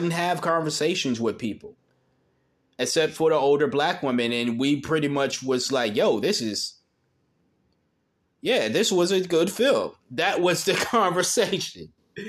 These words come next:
Via our looks, it was, "Yo, this is a good film." You know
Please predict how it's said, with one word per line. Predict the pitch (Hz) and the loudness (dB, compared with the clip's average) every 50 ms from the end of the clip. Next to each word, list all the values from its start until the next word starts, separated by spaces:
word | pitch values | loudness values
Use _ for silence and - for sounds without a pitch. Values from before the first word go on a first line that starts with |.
| 233 247 247 214 - | -12 -12 -12 -8 -6
Via | 147 147 165 180 185 180 | -2 0 2 4 4 4
our | 175 175 175 175 165 | 4 4 4 4 4
looks, | 170 190 196 170 151 - - | 4 4 4 2 2 0 0
it | 190 185 160 | 0 0 2
was, | 170 165 156 131 135 | 2 2 2 2 2
"Yo, | 170 214 233 190 143 | 2 2 4 4 4
this | 117 139 196 233 - 175 | 4 4 2 2 2 0
is | 160 160 180 | 0 0 0
a | 208 226 | 0 0
good | 190 139 127 123 117 123 147 156 | 0 0 0 2 2 2 2 2
film." | 180 202 214 247 247 220 165 131 113 107 107 | 2 2 4 4 4 4 2 2 0 0 -2
You | 135 165 190 | -2 -2 -2
know | 196 208 214 | 0 0 2